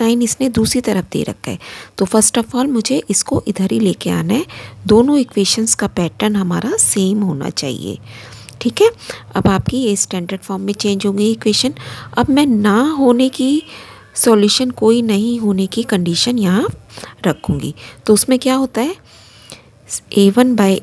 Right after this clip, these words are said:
A two यानी कि six by two, Clear आपको पता चल रहा है, X के नीचे X लिखना है और X और वाई साथ में नहीं लिखते हैं जब solution करते हैं, सिर्फ हम coefficient उठाते हैं इनके।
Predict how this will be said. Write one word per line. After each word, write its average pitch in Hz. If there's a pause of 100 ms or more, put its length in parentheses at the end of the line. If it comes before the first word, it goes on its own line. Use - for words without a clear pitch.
A 170 (100)
two 254 (240)
यानी 170
कि 190
six -
by 160 (100)
two, 226 (200)
Clear 190
आपको 185
पता 180
चल 180
रहा 196
है, 285 (400)
X 277
के 208
नीचे 196
X -
लिखना 185
है 233 (640)
और 170
X 220
और 220
वाई 202
साथ 190 (120)
में 254
नहीं 214
लिखते 180
हैं 156
जब 165
solution 180
करते 226
हैं, 415 (380)
सिर्फ 277
हम 262
coefficient 220
उठाते 156
हैं 147
इनके। 143